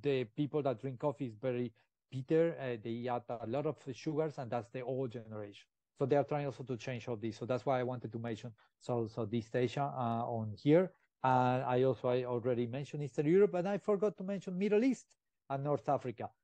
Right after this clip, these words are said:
So, so that's a very, very strong, uh, emerging market, especially so, uh, Saudi, um, sorry, uh,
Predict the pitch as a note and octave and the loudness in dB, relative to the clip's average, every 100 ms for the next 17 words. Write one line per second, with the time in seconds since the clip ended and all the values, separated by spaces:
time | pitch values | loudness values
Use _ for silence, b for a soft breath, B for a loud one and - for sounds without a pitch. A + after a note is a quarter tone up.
0 | _ - D3 D3 C#3 C3+ D3 C3+ D3+ - | _ 2 6 8 6 4 0 0 0 0
1 | B2 G#2 D3 F3 F3+ F3 D#3+ C#3 C#3+ C#3+ | -4 -2 0 2 2 0 -2 -2 0 0
2 | C#3 C3 _ _ A#2+ - - C#3 C3+ C3+ | -2 -4 _ _ -18 -10 -4 -2 -2 -4
3 | C3 C3 B2+ B2 A#2 C3 C#3 C3 D3 C#3+ | -6 -4 -4 -6 -6 -6 -4 0 0 0
4 | F3+ C#3 - D3+ - C#3 C3+ - B2 B2+ | -4 -6 -6 -6 -4 -4 -4 -2 -2 -2
5 | A#2+ G#2+ A#2+ G#2+ A#2+ A#2+ A2+ G2+ F#2+ _ | -6 -8 -8 -8 -10 -10 -10 -10 -16 _
6 | - A#2 G#2+ b b - A#2 A2+ A2+ A2 | -14 -12 -12 b b -8 -4 -2 -2 -4